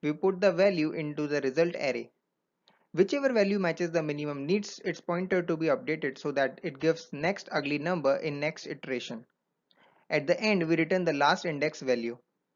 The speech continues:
The time complexity is O of one because we know that the value cannot be greater than sixteen ninety.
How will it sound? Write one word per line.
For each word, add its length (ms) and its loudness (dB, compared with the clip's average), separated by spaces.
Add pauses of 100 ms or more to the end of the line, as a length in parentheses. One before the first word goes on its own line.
(1300)
The 80 -2
time 260 8
complexity 460 0
is 100 -2
O 160 4
of 140 -4
one 260 0
because 340 4
we 140 0
know 160 -2
that 200 2
the 100 2
value 280 2
cannot 400 -4
be 100 -2
greater 300 0
than 180 -6
sixteen 380 -6
ninety. 440 -4